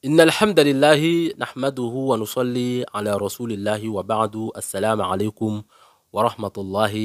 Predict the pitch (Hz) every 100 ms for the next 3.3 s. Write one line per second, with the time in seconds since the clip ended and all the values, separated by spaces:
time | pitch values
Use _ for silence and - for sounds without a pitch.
0 | 110 110 110 95 - 107 - 101 104 113
1 | 104 101 98 - 98 127 110 95 92 113
2 | 127 131 104 95 _ 101 98 98 95 95
3 | 104 104